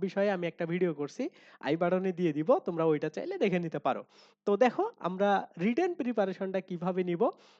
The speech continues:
এবং কোন কোন টপিকগুলা পড়বো, এইখানেই মোটামুটি সব একটা ওভারভিউ দেয়া আছে। তোমরা just যদি এই প্যাটার্নে প্রিপারেশনটা নাও, তাইলে তোমাদের আর কোনো কিছু লাগবে না।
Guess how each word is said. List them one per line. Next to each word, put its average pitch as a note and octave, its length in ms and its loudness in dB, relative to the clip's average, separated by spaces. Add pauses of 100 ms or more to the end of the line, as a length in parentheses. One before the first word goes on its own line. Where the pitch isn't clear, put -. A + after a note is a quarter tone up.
এবং G#3 240 2
কোন F4 180 2
কোন B3+ 220 -2
টপিকগুলা G#3 560 2
পড়বো, A3 420 0 (180)
এইখানেই B3+ 480 0
মোটামুটি G#3+ 520 0 (260)
সব A3 340 0
একটা F#3+ 240 0
ওভারভিউ E3+ 440 0
দেয়া G3+ 200 6
আছে। B2+ 220 -2 (340)
তোমরা G#3 200 4
just B3 260 2
যদি B3 220 -4
এই A3+ 340 0
প্যাটার্নে G3+ 520 0
প্রিপারেশনটা G3+ 720 -2
নাও, G#3 200 -2
তাইলে F3 340 -2
তোমাদের E3 340 -2
আর A3+ 140 0
কোনো E3+ 200 -4
কিছু D#3+ 200 -2
লাগবে F3+ 320 -2
না। C3 100 -2